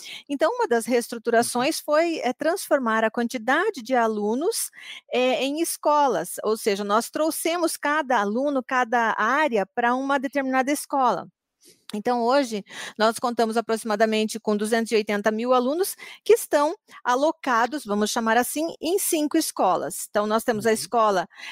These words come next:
Speaker 1: eh, de saúde, meio ambiente, humanidades, et cetera e tal, que a gente nunca sabe falar o nome completo do vizinho, mas tá tudo bem.
Speaker 2: <laughs>
Speaker 1: Onde estão a área, os cursos da área de saúde. Então, nós temos a, a escola de educação, onde, obviamente, o nome já diz, a escola de negócios, a politécnica e a nossa, onde está o curso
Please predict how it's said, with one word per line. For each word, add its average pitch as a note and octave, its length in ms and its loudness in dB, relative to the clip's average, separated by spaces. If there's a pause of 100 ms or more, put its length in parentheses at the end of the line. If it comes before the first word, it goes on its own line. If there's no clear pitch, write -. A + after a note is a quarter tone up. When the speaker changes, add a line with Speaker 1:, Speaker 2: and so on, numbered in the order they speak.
(140)
Speaker 1:
eh, G3 240 2
de F#3+ 120 -8
saúde, G#3+ 800 0
meio G#3 240 2
ambiente, G#3 460 0
humanidades, G3 640 0
et G3 160 -8
cetera G#3 380 2
e A#3+ 40 -10
tal, A#3+ 280 2
que - 100 -6
a F#3+ 40 -4
gente F#3+ 180 -4
nunca A#3 240 0
sabe G3 240 -2
falar F#3+ 180 2
o G3 60 2
nome G3 200 -2
completo G3 460 0
do G#3 100 -4
vizinho, G3+ 460 -2
mas F#3+ 160 0
tá G#3+ 100 -2
tudo G#3 240 0
bem. A3+ 380 2 (180)
Speaker 2:
<laughs> C4+ 380 -2
Speaker 1:
Onde A3 180 4
estão A3+ 280 0
a G#3+ 60 2
área, G#3 360 2
os G#3+ 100 -6
cursos A3 180 -2
da A3 80 4
área G3+ 120 0
de - 60 -14
saúde. C4 300 -2
Então, B3 120 2
nós A#3 100 0
temos A3 300 -2
a, G#3+ 160 2
a G#3+ 80 2
escola G#3+ 340 0
de G3+ 80 -2
educação, B3+ 520 -2
onde, G3 200 0
obviamente, G3 460 0
o G#3+ 60 0
nome G3 240 0
já B3 100 4
diz, D4 340 0
a C#4+ 60 0
escola A3+ 340 0
de A3+ 120 -8
negócios, A#3+ 440 0
a E4 60 -2
politécnica D#4 640 0
e F#4+ 80 2
a A4 100 -2
nossa, D#4 360 2
onde D#4+ 220 -4
está C#4+ 180 2
o D4 80 4
curso D4+ 480 -2